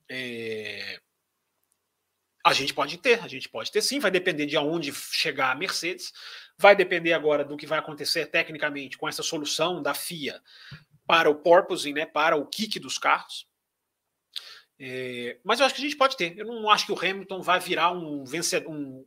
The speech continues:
um, um frequente candidato a vitórias. O carro da Mercedes ainda é muito sensível. Pode se resolver isso a qualquer momento, diria o outro. Mas eu até falei aqui no Café com Velocidade na segunda-feira, né, que se fosse Grande Prêmio de Singapura esse final de semana,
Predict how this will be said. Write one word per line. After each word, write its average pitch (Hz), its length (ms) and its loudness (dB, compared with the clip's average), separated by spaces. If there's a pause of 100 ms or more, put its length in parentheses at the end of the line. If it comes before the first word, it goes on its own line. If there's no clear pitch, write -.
um, 160 140 -12 (140)
um 135 400 -14
frequente 240 920 4 (360)
candidato 202 540 6
a 190 40 2
vitórias. 139 480 -2
O 120 80 -20
carro 180 260 6
da 185 80 0
Mercedes 180 440 -4
ainda 202 280 2
é 208 60 2
muito 202 760 -2
sensível. 139 560 -4 (600)
Pode - 220 2
se - 140 2
resolver 370 360 4
isso - 380 -2
a 135 80 -20
qualquer 151 340 -6
momento, 220 480 0
diria 127 220 -12
o 113 40 -12
outro. - 240 -18 (540)
Mas 151 800 0
eu 190 80 2
até 170 160 2
falei 185 260 6
aqui 180 140 0
no 180 60 -8
Café 170 220 2
com 170 60 -12
Velocidade 165 380 -2
na 170 60 -6
segunda-feira, 165 580 -4
né, 147 100 -6 (160)
que - 80 -14
se - 140 -6
fosse 202 300 -2
Grande 170 240 -4
Prêmio 156 180 -8
de - 60 2
Singapura 240 600 0
esse - 120 -4
final 151 160 -4
de - 60 -6
semana, 147 380 -6